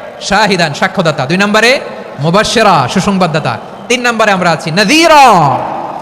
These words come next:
তিনি হলেন সতর্ককারী। সতর্ককারী, the warner,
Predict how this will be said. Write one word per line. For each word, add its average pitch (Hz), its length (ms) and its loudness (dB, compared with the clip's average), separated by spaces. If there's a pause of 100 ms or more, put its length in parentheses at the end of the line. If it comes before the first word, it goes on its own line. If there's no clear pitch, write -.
(240)
তিনি 240 120 0
হলেন 240 260 0
সতর্ককারী। 214 680 0 (1000)
সতর্ককারী, 233 580 0
the 190 120 2
warner, 233 460 4